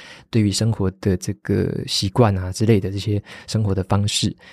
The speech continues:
好，那我也很开心说可以透过这样子的再度分享，有点像我们就只是一直在分享着前人带给我们的智慧跟经验，那我也是其中的一个环节，让大家可以透过这个环节又去体会到一些很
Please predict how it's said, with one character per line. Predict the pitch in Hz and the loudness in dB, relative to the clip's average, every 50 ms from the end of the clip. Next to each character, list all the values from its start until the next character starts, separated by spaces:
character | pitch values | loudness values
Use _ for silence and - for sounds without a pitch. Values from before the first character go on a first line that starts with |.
| - _ | -20 _
好， | - 95 | -8 -4
那 | 98 98 98 | -2 0 2
我 | 107 107 | 2 2
也 | 107 | 2
很 | 107 98 | 2 0
开 | 92 - 123 127 139 | 2 4 4 4 4
心 | - - 131 135 143 151 | 6 4 4 4 2 0
说 | 185 - - 117 113 | -4 -4 -2 -2 -4
可 | - - - | -2 -2 -2
以 | 107 98 92 | -2 -2 -2
透 | - - - 123 107 | -4 -2 -2 -2 0
过 | 117 113 101 | 0 0 2
这 | - 123 | 4 4
样 | 143 156 135 | 4 4 4
子 | - - | 2 0
的 | 113 104 | -2 -2
再 | - - 127 117 | 2 4 4 4
度 | 110 - 117 110 | 6 4 0 -2
分 | 104 - - 104 104 110 | -2 -2 -2 0 0 0
享， | 110 - 104 - - - | -2 -4 -6 -10 -2 0
有 | 123 | 2
点 | 127 143 110 | 4 4 4
像 | - 147 139 123 | 4 4 4 4
我 | 110 101 | 2 2
们 | 98 98 | 0 0
就 | 101 139 | 2 2
只 | 135 117 98 | 2 2 2
是 | 95 117 123 - - - - - - - - _ | 2 2 2 2 2 -4 -16 -20 -20 -20 -2 _
一 | 180 | 0
直 | 165 - | 0 2
在 | 113 - 120 | 2 2 2
分 | 110 - - 120 120 127 127 | 2 2 2 4 4 4 4
享 | 120 113 95 90 | 2 0 -2 -2
着 | - 92 | -4 -4
前 | 95 - - - 113 104 | -4 -4 -4 0 0 2
人 | 107 107 101 95 95 95 - | 4 4 4 2 2 0 2
带 | - 117 - | 2 2 4
给 | 98 98 | 4 2
我 | 101 101 | 2 0
们 | 95 95 | 0 -4
的 | 92 - | -6 -6
智 | - - - 110 | -6 -2 -2 0
慧 | 101 - 107 | 0 0 -2
跟 | - 95 95 92 | -2 -2 -4 -6
经 | - - 98 95 98 | -6 -6 -6 -2 -2
验， | 98 98 - - - - - - - | -2 -2 -2 -4 -10 -20 -20 -6 2
那 | - 113 107 | 4 4 6
我 | 101 104 | 6 6
也 | 117 110 101 95 | 4 4 4 4
是 | - 110 | 2 0
其 | - - - - - 110 | 0 0 0 2 2 2
中 | 101 139 135 139 | 4 4 2 2
的 | - 101 | 2 0
一 | |
个 | 101 - 104 | -2 -2 -4
环 | - - 101 98 107 | -4 -4 -4 -4 -2
节， | - - 98 95 95 - - | -2 0 0 0 0 -2 0
让 | - 127 117 104 | 2 2 2 2
大 | - - 120 117 | 2 2 2 4
家 | - - 110 110 113 - _ - _ _ - | 4 2 2 0 0 -4 _ -20 _ _ 0
可 | - 147 | 2 2
以 | 113 | 2
透 | - - - 165 | 4 4 2 4
过 | 147 165 | 4 4
这 | 151 131 | 2 0
个 | - | -2
环 | - - 104 101 | -2 -2 -2 0
节 | 101 - - 104 98 98 - - - - - - - _ | -2 -2 0 0 0 0 -2 -6 -14 -20 -20 -20 -4 _
又 | - 131 | 2 4
去 | 113 - - - 107 | 4 4 2 0 -2
体 | - - - - 107 92 98 | -2 -6 -2 0 0 0 4
会 | - 139 120 104 | 4 4 4 6
到 | 110 104 98 101 | 4 4 2 2
一 | |
些 | 95 - 101 98 | 2 0 0 -2
很 | - - 98 | -2 -4 -6